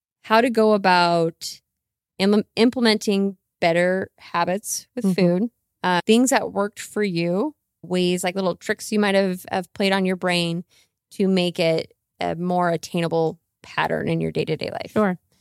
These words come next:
Speaker 2: Well, I will first start off with, I think the first few habits that you taught me in the very beginning stages of our journey, the small steps,
Speaker 1: Mm-hmm.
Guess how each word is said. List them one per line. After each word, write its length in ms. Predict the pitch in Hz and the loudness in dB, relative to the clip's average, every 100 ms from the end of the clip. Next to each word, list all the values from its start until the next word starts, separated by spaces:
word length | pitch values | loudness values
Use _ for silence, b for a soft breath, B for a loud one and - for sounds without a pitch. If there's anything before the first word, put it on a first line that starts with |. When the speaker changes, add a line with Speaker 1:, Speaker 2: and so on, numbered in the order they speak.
| _ _ - | _ _ 0
Speaker 2:
Well, 240 | 214 202 | 4 4
I 160 | 202 202 | 4 2
will 160 | 202 | 0
first 600 | - 190 196 - - - | -2 -4 -2 -4 -10 -10
start 320 | - - 196 | -10 -4 -2
off 280 | 185 180 - | 0 0 -2
with, 320 | 180 185 - - _ - | -4 -4 -8 -20 _ -2
I 120 | 202 | -2
think 680 | - - 190 180 - - _ _ _ _ _ _ _ _ _ _ _ _ _ _ _ _ - | -2 0 2 0 -4 -16 _ _ _ _ _ _ _ _ _ _ _ _ _ _ _ _ 0
the 120 | 208 | 0
first 500 | - - 214 220 - | 0 2 2 2 -2
few 180 | 208 220 | 0 0
habits 460 | 180 196 202 190 - | 2 2 4 0 -2
that 160 | 190 | -2
you 180 | 165 190 | 0 -4
taught 340 | - - 175 | -4 -2 0
me 140 | 185 185 | 2 2
in 100 | 170 | 0
the 100 | 170 | -4
very 560 | 165 185 175 170 175 | -4 0 2 2 2
beginning 920 | 190 196 180 - 185 170 170 170 170 180 | 0 -2 -6 -4 -2 0 0 0 -2 -4
stages 580 | - - 170 160 202 175 | -8 -4 -2 -2 -2 -2
of 100 | 185 | -2
our 140 | 185 190 | -2 -2
journey, 560 | 185 170 160 139 180 _ b b b _ - | -2 -2 -2 -2 -6 _ b b b _ -4
the 100 | 170 | -4
small 420 | - - 175 180 | -2 0 2 0
steps, 760 | - - 180 180 - - - - _ _ _ _ 208 | -2 -6 -4 -6 -6 -8 -8 -12 _ _ _ _ -14
Speaker 1:
Mm-hmm. 380 | 180 190 196 | -8 -4 -2